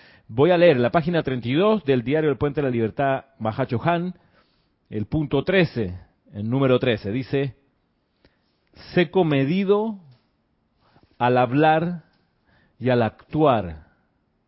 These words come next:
pero siempre con la dignidad que acompaña la presencia de Dios vivo que mora dentro del templo. Sé comedido al hablar y al actuar,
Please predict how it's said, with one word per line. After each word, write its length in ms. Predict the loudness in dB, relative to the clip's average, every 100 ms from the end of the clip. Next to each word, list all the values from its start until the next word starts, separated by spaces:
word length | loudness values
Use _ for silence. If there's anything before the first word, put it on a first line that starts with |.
| _ _ _ _ _ _ _ _ 0
pero 220 | 2 2
siempre 540 | 2 0 0 -2 -2
con 160 | 2 2
la 120 | 2
dignidad 480 | 0 -4 -4 -2 -2
que 80 | -4
acompaña 680 | -6 -6 -8 -4 -2 0 0
la 140 | 0
presencia 640 | -2 -6 -4 -6 -4 -4 -2
de 140 | 0
Dios 220 | 0 0
vivo 440 | 0 -2 -2 -4 -8 _ _ _ _ _
que 220 | -4 -2
mora 520 | 2 2 2 0 -4 -12 _ _ _ -20
dentro 520 | -4 -2 -2 -2 -2
del 180 | -2 -2
templo. 600 | -4 -4 -6 -10 -12 -14 _ _ _ _ _ _ _ -6
Sé 220 | 0 2 2
comedido 840 | 0 0 -2 -2 -2 -2 -4 -10 _ _ _ _ _
al 220 | 0 2
hablar 600 | 0 2 2 2 2 -4
y 60 | -2
al 100 | -2
actuar, 720 | -2 -6 -2 0 0 -2 -8